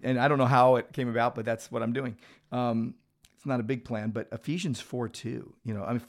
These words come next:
four one says, "I, I, therefore, a prisoner for the Lord, urge you to walk in a manner worthy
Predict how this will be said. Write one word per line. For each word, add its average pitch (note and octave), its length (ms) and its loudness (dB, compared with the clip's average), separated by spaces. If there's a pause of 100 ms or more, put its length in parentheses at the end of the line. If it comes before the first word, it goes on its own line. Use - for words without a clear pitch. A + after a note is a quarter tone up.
(140)
four C3 180 0
one A#2+ 220 0
says, G#2 220 -10
"I, A2 160 -10 (140)
I, A#2 400 -6
therefore, A#2 260 -6
a A2 40 -10
prisoner A#2 320 -6
for A2+ 140 -10
the G#2 80 -10
Lord, A2 320 -6 (360)
urge B2 220 -2
you A#2+ 60 -2
to A2+ 80 -2
walk A2 240 -4
in G#2+ 80 -4
a - 20 -2
manner G#2+ 260 -6
worthy A2+ 600 -4